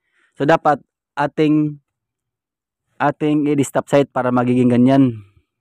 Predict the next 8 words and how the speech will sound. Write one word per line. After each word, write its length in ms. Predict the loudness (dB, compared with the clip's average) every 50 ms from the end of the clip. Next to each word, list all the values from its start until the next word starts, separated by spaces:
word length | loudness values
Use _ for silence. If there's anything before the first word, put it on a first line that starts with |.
| _ _ _ _ _ _ _ _ _ _ _ _ _ _ _ _ _ _ _ _ _ -6
Oh. 480 | -4 -2 -2 -2 -4 -6 -8 -12 -16 -18 _ _ _ _ _ _ _ _ _ _ _ _ _ _ _ _ _ _ _ _ _ _ _ _ _ _ _ _ _ _ _ _ _ _
Mm, 240 | -10 -6 -4 -4 -2
ganyan 280 | -2 0 0 0 0 0
siya, 160 | 0 0 0
mga 200 | 0 0 -2 -2
cute, 200 | -4 -6 -4 -2
no? 120 | -2 -4 -4 -6 _ _ _ _ _ _ _ _ _ _ _ _ _ _ _ _ _ _
So, 320 | 0 2 4 4 2 0